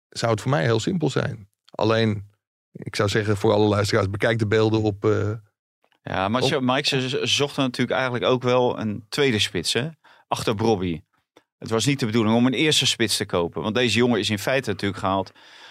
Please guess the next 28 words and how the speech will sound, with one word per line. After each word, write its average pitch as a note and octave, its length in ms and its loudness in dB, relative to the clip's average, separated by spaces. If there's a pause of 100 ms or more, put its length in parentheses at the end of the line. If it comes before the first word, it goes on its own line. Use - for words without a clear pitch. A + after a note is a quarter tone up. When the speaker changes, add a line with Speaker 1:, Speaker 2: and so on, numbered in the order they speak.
(220)
Speaker 2:
voor - 180 -2
de G2+ 60 -4
positie G#2+ 460 -2
achter A#2+ 280 -2
Brobby. G2+ 400 -2 (120)
Niet, A2 340 0
niet G#2+ 180 2
in G#2+ 100 0
het G#2 80 -4
veld A2+ 220 0
bedoel G#2 180 0
ik, A2+ 60 -2
maar G#2 320 2
als, - 380 -4 (240)
eh, G2 200 -6 (320)
als A2+ 160 -2
backup C3 320 0
voor G#2 160 -2
Brobby. B2 260 0
Speaker 1:
Ja, C#3 140 4
maar D3 100 4
nu, D#3+ 140 4
nu D#3 140 4
haal C#3+ 160 4
je C#3+ 60 4
een C3+ 80 4
zevenentwintigjarige A#2 920 2
jongen. B2 340 0